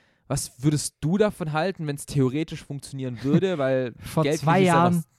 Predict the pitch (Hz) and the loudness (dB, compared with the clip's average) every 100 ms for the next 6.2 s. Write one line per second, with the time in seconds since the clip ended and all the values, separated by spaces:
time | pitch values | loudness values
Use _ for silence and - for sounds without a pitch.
0 | _ _ - 143 - 131 156 160 151 139 | _ _ -2 -2 -4 0 2 4 4 4
1 | 135 127 127 120 147 139 113 127 120 113 | 2 2 -2 2 2 2 0 0 -2 -2
2 | 123 117 110 104 107 104 101 - _ _ | -2 -2 -2 -4 -4 -6 -12 -16 _ _
3 | _ _ _ _ _ _ _ _ _ _ | _ _ _ _ _ _ _ _ _ _
4 | _ _ - 92 - 90 85 131 214 _ | _ _ -18 -16 -14 -12 -10 -10 -10 _
5 | _ _ _ _ _ _ _ _ _ 120 | _ _ _ _ _ _ _ _ _ -4
6 | 113 113 | -2 -4